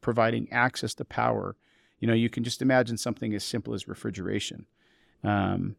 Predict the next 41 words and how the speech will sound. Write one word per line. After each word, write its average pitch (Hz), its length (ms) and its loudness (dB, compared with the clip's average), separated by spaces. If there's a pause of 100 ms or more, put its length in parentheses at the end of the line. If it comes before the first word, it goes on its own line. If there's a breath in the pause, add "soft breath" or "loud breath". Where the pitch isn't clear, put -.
(100)
you 104 120 2
know, 95 60 2
something 101 380 0
that 92 140 -2
we 110 180 2
certainly 135 440 0
take 104 240 -6
for 104 120 -8
granted, 101 420 -6
providing 101 360 -2
this 101 200 -4
access - 420 -4
to, - 180 -8
to - 180 -12
more 107 180 -4
people. 110 400 -8 (320)
And 131 120 2
that's 151 200 6
been 147 240 4
one 127 120 2
of 120 60 0
the 110 80 -2
real 113 540 2
sort 120 240 -2
of, 107 120 -6
like, 107 320 -6
uh, 101 200 -6 (140)
highlights 139 520 4
in, 110 240 -4
in 110 160 -8
my 104 120 -8
career 135 340 -2
is 107 120 -6
realizing 110 680 -2
that 101 140 -4
anything 147 400 2
that 120 100 -4
we 120 100 -4
do 113 200 -2
in 104 100 -2
solar 117 580 -4